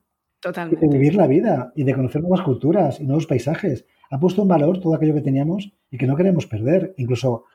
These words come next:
Speaker 2: ha despertado el interés de cuidarlo. O sea, el
Speaker 1: Mm.
Speaker 2: turismo que vamos a hacer después de la pandemia yo creo que va a ser diferente y va a ser mejor.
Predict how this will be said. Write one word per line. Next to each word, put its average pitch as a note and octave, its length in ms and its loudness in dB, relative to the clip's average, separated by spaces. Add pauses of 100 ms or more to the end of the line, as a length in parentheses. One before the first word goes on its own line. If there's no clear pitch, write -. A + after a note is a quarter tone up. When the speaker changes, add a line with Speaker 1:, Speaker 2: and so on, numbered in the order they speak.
(200)
Speaker 2:
ha C3+ 80 -2
despertado D3 360 2
el D3+ 80 2
interés D3 240 0
de F#3 80 2
cuidarlo. C3+ 420 0 (400)
O - 20 -20
sea, B2 220 -2
el A#2 120 0
Speaker 1:
Mm. - 40 -8
Speaker 2:
turismo F#3 540 0 (240)
que C3 100 0
vamos C#3+ 160 2
a C#3 40 0
hacer C3+ 180 0
después B2+ 580 0 (380)
de B2+ 100 -2
la B2+ 80 4
pandemia B2+ 340 2
yo D3+ 60 4
creo D3 140 2
que D3+ 60 2
va C#3 60 0
a - 40 0
ser C#3+ 100 0
diferente C3+ 380 0
y C#3+ 40 2
va C3+ 60 2
a - 40 -4
ser C3 140 -2
mejor. A#2 380 -4